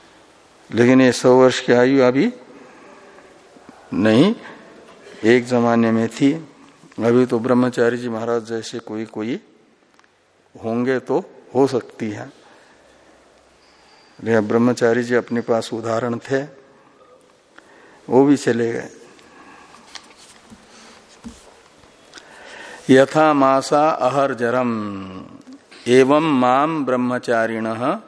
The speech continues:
धातर आयंतु सर्वतः, हे धातर, ये संबोधन है। हे धातर यानी हे विधातर, हे विधाता, ऐसा संबोधन है।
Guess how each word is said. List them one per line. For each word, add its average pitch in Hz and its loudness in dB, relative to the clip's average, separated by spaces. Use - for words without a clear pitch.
धातर 117 0
आयंतु 117 -6
सर्वतः, 107 -10
हे 123 -4
धातर, 107 -10
ये 110 -2
संबोधन 120 0
है। 98 -10
हे 120 2
धातर 113 -2
यानी 123 -2
हे 123 -4
विधातर, 104 -6
हे 131 2
विधाता, 107 -4
ऐसा 104 -6
संबोधन 117 -4
है। 107 -16